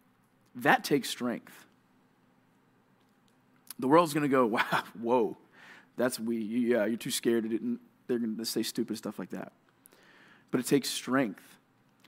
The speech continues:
to be meek in the face of something like that. A meek person will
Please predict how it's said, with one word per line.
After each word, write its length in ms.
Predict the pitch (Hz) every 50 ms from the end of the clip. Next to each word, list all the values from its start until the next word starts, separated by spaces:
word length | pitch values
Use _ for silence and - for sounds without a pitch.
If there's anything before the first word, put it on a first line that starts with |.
| _ -
to 80 | - 120
be 100 | 120 117
meek 320 | 113 123 131 120 - -
in 120 | - 113
the 80 | 113 113
face 320 | - - 117 117 117 -
of 80 | 110 104
something 280 | - 107 98 - 104 101
like 140 | 98 104
that. 240 | - 104 117 120 - - _ _ _ _ _ _ _ _ _ _ _ _ _ _ _ _ _ _ _ _ _ _ _ _ _ _ _ _ _ _ - - -
A 40 | 131
meek 260 | 139 147 147 147 -
person 460 | 156 143 135 - - 131 123 117 117 - - - - -
will 300 | 135 135 131 127 120